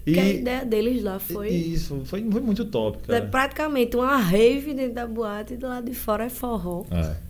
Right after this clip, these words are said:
Speaker 2: É, e você sai, tem uns lounge, tem,
Speaker 1: É.
Speaker 2: enfim, ficou muito bom. Ainda é muito futurístico. Acho que deve ter muito fora daqui, né? Quem não sai muito, não vê muito isso, mas deve ter muito comum. E aí, nesse teu lance tipo de banda, vou começar a banda sozinha, depois de já ter rolado com a irmã,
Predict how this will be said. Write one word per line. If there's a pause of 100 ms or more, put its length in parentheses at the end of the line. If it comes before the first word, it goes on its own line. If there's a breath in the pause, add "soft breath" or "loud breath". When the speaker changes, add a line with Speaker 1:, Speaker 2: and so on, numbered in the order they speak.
Speaker 2:
É,
e
você
sai,
tem
uns
lounge,
tem,
Speaker 1:
É.
Speaker 2:
enfim,
ficou
muito
bom.
Ainda
é
muito
futurístico. (140)
Acho
que
deve
ter
muito
fora
daqui,
né? (280)
Quem
não
sai
muito,
não
vê
muito
isso,
mas
deve
ter
muito
comum. (680 loud breath)
E
aí,
nesse
teu
lance
tipo
de
banda,
vou
começar
a
banda
sozinha,
depois
de
já
ter
rolado
com
a
irmã,